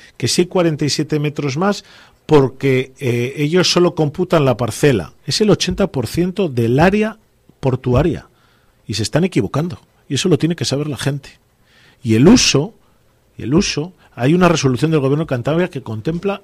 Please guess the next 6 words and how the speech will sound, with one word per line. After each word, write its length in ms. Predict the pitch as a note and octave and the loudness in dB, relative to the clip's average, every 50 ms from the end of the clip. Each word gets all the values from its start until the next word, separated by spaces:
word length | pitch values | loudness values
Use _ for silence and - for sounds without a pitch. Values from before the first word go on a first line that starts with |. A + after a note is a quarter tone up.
| _ _ | _ _
el 160 | - C3 C3+ F#3 | -8 -4 -4 -2
uso. 320 | G3+ - - - G#2 - _ _ _ _ _ _ _ _ _ _ _ _ _ | -4 -4 -8 -12 -16 -20 _ _ _ _ _ _ _ _ _ _ _ _ _
Y 120 | C3 B2+ | -4 0
luego, 420 | C#3 F3 G#3+ G#3+ G3+ G#3 G#3+ A#3 - | 2 4 4 4 2 0 0 -2 -6
en 140 | C3 A2+ A#2 | -8 -8 0
costas, 640 | - A#3+ B3 - - - D3+ D#3+ G3+ - - - | 2 2 2 2 0 -2 -2 -2 -2 -6 -10 -18